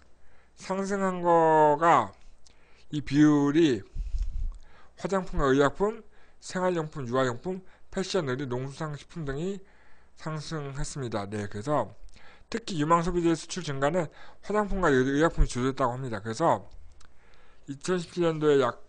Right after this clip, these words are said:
오점오일 프로, 팔점일 프로에 대한 불과했던 화장품과 의약품이 이천십육 년도에는 십칠점팔 프로와 십일점육 프로를 기록하는 등 상승 곡선을 그리고 있답니다. 네. 제 그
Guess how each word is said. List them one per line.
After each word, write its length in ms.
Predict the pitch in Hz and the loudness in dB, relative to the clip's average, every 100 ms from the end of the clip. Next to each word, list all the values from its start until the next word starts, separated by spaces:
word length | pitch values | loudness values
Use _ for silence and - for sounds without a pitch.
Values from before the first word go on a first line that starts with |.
| - | -14
오점오일 520 | - 139 135 143 127 131 | -8 -6 -4 -4 -4 -4
프로, 260 | 147 131 | -2 -2
팔점일 380 | 160 160 160 151 | -2 -6 -4 -4
프로에 320 | 151 143 135 | 0 2 2
대한 340 | 131 127 123 117 | 0 -2 -8 -6
불과했던 400 | 120 127 127 147 | -2 -2 -4 -8
화장품과 320 | 156 147 120 | -6 -4 -2
의약품이 500 | 117 - 156 170 107 - - - - - | -4 -6 -4 -4 -6 -12 -18 -16 -18 -12
이천십육 460 | - 143 160 180 175 | -6 -2 0 -2 -2
년도에는 440 | 143 127 135 175 170 - - - | -4 0 0 -2 -8 -16 -16 -2
십칠점팔 580 | - - 190 185 160 | 2 2 2 0 0
프로와 280 | 151 139 131 | 0 0 0
십일점육 500 | 131 175 170 143 110 | 0 -4 -4 -6 -8
프로를 280 | - 123 120 | -6 -6 -6
기록하는 420 | 110 107 117 117 | -8 -10 -8 -6
등 280 | 151 151 120 - - - - - | -4 -4 -8 -14 -18 -18 -18 -16
상승 380 | - 190 190 185 | -6 -4 -2 -6
곡선을 360 | 151 151 139 | -6 -6 -6
그리고 260 | 117 120 123 | -6 -4 -4
있답니다. 560 | 117 123 113 110 101 101 | -4 -6 -6 -8 -8 -6
네. 260 | 135 123 95 - - - - - - - - - | -4 -2 -6 -18 -20 -16 -16 -16 -18 -20 -20 -16
제 460 | - - 190 202 | -4 2 6 6
그 100 | 190 | 4